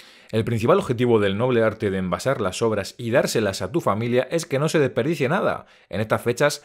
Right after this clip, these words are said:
la nevera suele llenarse de alimentos que uno no acostumbra a tener durante el año, y es importante tener algunas claves para saber priorizar las sobras que nos tenemos que comer antes. Aquellos platos en los que",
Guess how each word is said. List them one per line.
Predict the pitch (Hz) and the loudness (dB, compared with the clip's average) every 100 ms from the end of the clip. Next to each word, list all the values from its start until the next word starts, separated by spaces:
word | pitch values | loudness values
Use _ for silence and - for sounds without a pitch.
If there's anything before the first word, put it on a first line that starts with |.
| - | -4
la | 107 | -2
nevera | 95 107 139 | -2 -2 -4
suele | - 139 175 | -2 0 0
llenarse | 127 123 139 | 0 -2 0
de | 156 | 0
alimentos | 110 107 131 139 156 | 0 0 -2 -2 -4
que | - | -2
uno | 107 151 | 0 2
no | 135 | 2
acostumbra | 147 139 - 131 156 | 0 0 -2 -2 0
a | 139 | 0
tener | 104 123 | 0 -2
durante | 151 143 110 98 | 0 0 0 -2
el | 98 | -2
año, | 175 139 87 - - | -2 -2 -8 -14 -12
y | 113 | -4
es | 117 | -2
importante | 131 101 - 113 139 165 | 0 -2 -2 -4 -2 -4
tener | 107 120 | -2 -2
algunas | 117 117 117 - | -2 -2 -4 -2
claves | 117 131 113 | 0 0 0
para | - 104 | -2 -2
saber | 104 95 139 147 | 0 0 0 -2
priorizar | - 165 185 107 127 135 131 - | -2 0 0 0 0 0 -2 -10
las | - 95 - | -6 -4 0
sobras | 120 135 | 2 2
que | - 104 | 0 -4
nos | 87 | -6
tenemos | - 95 120 - | -8 -6 -6 -6
que | 92 | -4
comer | 95 123 | -2 0
antes. | 127 104 87 - - - _ _ _ - - | 0 -2 -8 -10 -12 -14 _ _ _ -20 -18
Aquellos | 92 120 107 - | -6 -4 -4 -2
platos | 117 135 165 165 - - | 0 4 4 2 -4 -6
en | 113 113 | -2 0
los | 113 | 0
que", | - 123 - | -2 -6 -6